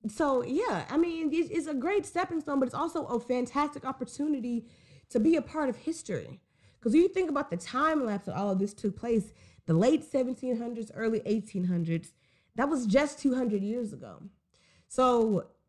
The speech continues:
two hundred years ago, none of the people who were in this production would have even existed as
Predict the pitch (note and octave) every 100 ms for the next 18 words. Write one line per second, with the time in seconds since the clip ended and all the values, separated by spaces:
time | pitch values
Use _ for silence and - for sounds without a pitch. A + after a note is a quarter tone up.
0 | - E4+ F#4 E4 C#4+ A#3 C4+ D#4 C4 A#3
1 | A3+ G#3+ G#3 G3 - F3 C4 D#4 C4 B3
2 | - D4 C#4+ A3 A#3 G#3+ A3 A#3 A3 -
3 | F#3 G3+ G#3+ G3 F3+ F#3+ G3 F3+ - -
4 | A3+ G#3+ E3+ D#3+ G#3 G#3 F3 D#3 D#3 _
5 | _ _ _ _ _ - F#3 E3+